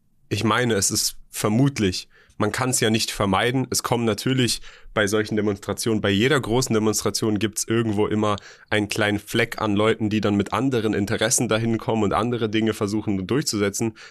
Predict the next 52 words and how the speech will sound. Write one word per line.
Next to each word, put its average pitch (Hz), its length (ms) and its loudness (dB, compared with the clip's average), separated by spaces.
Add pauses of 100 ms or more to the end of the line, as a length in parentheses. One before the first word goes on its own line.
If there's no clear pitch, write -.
Von 107 160 0
denen 113 160 2
kann 113 140 -2
man 110 140 2
sich 107 100 -2
aber 107 120 2
auch 107 100 -2
ganz 110 220 0
klar 104 180 0
distanzieren 107 500 0
und 95 200 0 (260)
wir 123 160 0
distanzieren 110 580 0
uns 95 180 -6
auch 110 220 0
ganz 120 400 0
klar 110 160 -2
und 113 140 0
deutlich. 117 220 -2
Wir 98 80 -2
sind 92 100 -6
beide 110 260 0
nicht 107 420 0
rechtsradikal. 98 680 -4
Wir 98 60 -8
sind 104 260 -4
weit 156 240 -2
davon 131 240 -2
entfernt, 113 300 0
rechtsradikal 98 640 -2
zu 98 100 -4
sein. 92 300 0 (320)
Und 110 160 0
wir 107 80 2
gehen 117 260 2
auch, 110 240 -2
wenn 123 220 2
wir 120 60 2
in 110 60 2
diesem 101 220 -2
Podcast - 640 -2 (240)
auf 110 140 -2
solche 113 260 2
Dinge 151 180 4
eingehen, 104 420 2
auf 107 160 -2
die 101 120 -2
Missstände 139 560 2
der 113 120 4
Regierung 117 380 2
ein 110 240 2 (320)
und 127 240 0